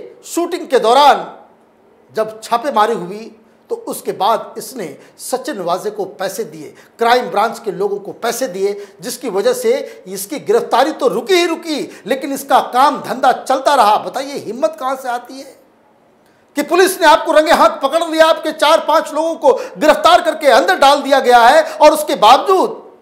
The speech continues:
आपको इसका खौफ नहीं है कि फिर से पकड़े जा सकते हैं। उसी जगह पे, उसी लोकेशन पे, उसी तरह के लोगों के साथ मिलके फिर भी आपने ये शूटिंग जारी रखी।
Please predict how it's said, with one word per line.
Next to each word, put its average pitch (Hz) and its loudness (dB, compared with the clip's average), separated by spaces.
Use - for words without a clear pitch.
आपको 269 4
इसका 226 -6
खौफ 269 0
नहीं 302 -8
है 330 -12
कि - -18
फिर 262 -12
से - -20
पकड़े 262 -8
जा 269 -4
सकते 269 -16
हैं। 247 -18
उसी 370 4
जगह 262 2
पे, 320 0
उसी 359 0
लोकेशन 269 -2
पे, 320 0
उसी 339 -2
तरह 302 2
के 302 -2
लोगों 311 2
के 277 -6
साथ 277 -2
मिलके 294 -6
फिर 320 -6
भी 339 -10
आपने 269 -2
ये - -10
शूटिंग 320 -8
जारी 262 2
रखी। 330 -6